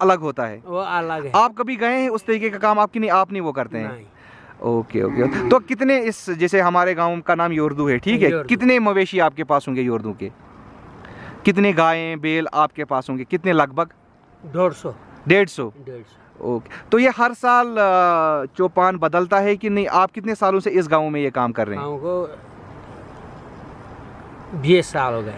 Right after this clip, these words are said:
Speaker 1: इसी गांव में?
Speaker 2: इसी
Speaker 1: इस
Speaker 2: गांव।
Speaker 1: गांव के बगैर भी किसी जगह काम किया है?
Speaker 2: पहले ही।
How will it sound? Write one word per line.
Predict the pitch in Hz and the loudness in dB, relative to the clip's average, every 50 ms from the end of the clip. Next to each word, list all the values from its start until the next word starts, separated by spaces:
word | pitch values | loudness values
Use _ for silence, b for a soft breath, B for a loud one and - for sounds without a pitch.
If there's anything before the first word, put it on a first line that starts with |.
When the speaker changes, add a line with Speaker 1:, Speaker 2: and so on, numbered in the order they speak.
| - - | 2 2
Speaker 1:
इसी | 214 - - 254 | 2 4 4 4
गांव | 202 202 180 156 143 | 4 4 2 2 -2
में? | 131 120 107 | -4 -6 -8
Speaker 2:
इसी | - - 170 151 - - 214 | -12 -14 -16 -12 -4 0 0
Speaker 1:
इस | 233 214 | 0 2
Speaker 2:
गांव। | 196 226 233 | 4 2 2
Speaker 1:
गांव | 247 240 | 2 -2
के | 208 247 | -4 -2
बगैर | 208 226 202 226 226 226 | -2 -2 0 0 -2 -2
भी | 226 190 | -4 -8
किसी | 208 208 - 220 | -8 -8 -6 0
जगह | 196 214 202 214 | 0 2 2 2
काम | 202 208 196 196 196 | 2 2 0 0 0
किया | 180 196 180 | 0 0 0
है? | 185 214 311 - - - - - - - - - - 220 185 180 | 0 0 -4 -8 -12 -20 -20 -20 -20 -20 -20 -20 -20 -16 -14 -14
Speaker 2:
पहले | 175 151 143 - - 208 208 202 196 202 196 190 | -14 -14 -16 -8 0 2 2 2 2 2 2 0
ही। | 170 147 127 | 0 0 -2